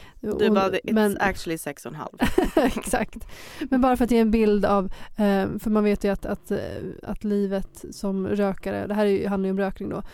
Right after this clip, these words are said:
Speaker 1: Mm.
Speaker 2: det, det, man förkortar ju sitt liv väldigt drastiskt, liksom, med, med väldigt många år. Och om man då gör beräkningar på hur många, hur många år man, eh, räddar, hur många minuter det blir och så, så kanske det ungefär hamnar där, liksom.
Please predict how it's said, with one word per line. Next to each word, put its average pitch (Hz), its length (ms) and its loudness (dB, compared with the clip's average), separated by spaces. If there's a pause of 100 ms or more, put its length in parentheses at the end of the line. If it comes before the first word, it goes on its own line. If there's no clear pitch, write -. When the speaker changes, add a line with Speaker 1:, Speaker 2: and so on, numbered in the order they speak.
Speaker 1:
Mm. 208 160 -6
Speaker 2:
det, 208 300 4
det, 202 500 0
man 202 160 -6
förkortar 202 320 -2
ju 190 60 -2
sitt 196 160 -8
liv 185 300 -2
väldigt 190 280 -8
drastiskt, - 340 -6
liksom, 202 240 -8
med, 196 120 -2
med 202 160 0
väldigt 190 220 -2
många 196 200 0
år. 247 280 2
Och 214 60 -2
om 208 80 2
man 208 100 2
då 202 100 4
gör 202 160 4
beräkningar 202 560 0
på 190 140 -6
hur 190 60 -4
många, 196 280 -8 (380)
hur 220 160 2
många 202 240 4
år 196 220 4
man, 185 360 -2 (580)
eh, - 340 -8 (140)
räddar, 214 600 4
hur 202 100 4
många 190 180 2
minuter 202 360 2
det 196 60 0
blir 196 220 0
och 196 60 -2
så, - 160 -4
så 196 100 -8
kanske 208 240 -2
det - 240 -4
ungefär 208 360 0
hamnar 180 400 -2
där, - 300 -6
liksom. - 220 -14